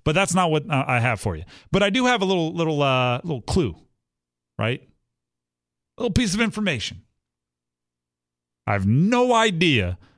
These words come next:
what the Ravens are gonna do with Lamar Jackson's contract situation, and I feel like I'm, I'm done trying to guess.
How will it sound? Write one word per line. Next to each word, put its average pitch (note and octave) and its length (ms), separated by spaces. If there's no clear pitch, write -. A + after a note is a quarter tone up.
what D3 200
the E3 80
Ravens D3+ 320
are C3 40
gonna C#3 140
do B2+ 140
with A#2+ 100
Lamar A#2+ 220
Jackson's G#2+ 420
contract B2 460
situation, B2 600
and C3 120
I B2 100
feel G3 400
like F3+ 280
I'm, C#3 220
I'm A2+ 320
done C#3+ 320
trying B2 300
to G2 80
guess. A#2+ 540